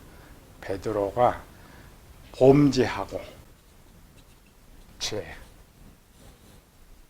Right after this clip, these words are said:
이 상태를 볼 때는 마음, 지혜, 남의 지식, 내 지식,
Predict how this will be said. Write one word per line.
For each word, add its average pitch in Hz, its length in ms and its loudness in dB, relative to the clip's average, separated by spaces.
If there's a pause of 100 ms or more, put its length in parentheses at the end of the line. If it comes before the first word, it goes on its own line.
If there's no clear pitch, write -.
(360)
이 101 220 -18
상태를 165 800 2
볼 123 180 4
때는 127 240 -2
마음, 101 380 6 (2750)
지혜, 120 840 -2 (2250)
남의 104 460 -8
지식, 123 640 -12 (1700)
내 101 220 -12
지식, - 600 -10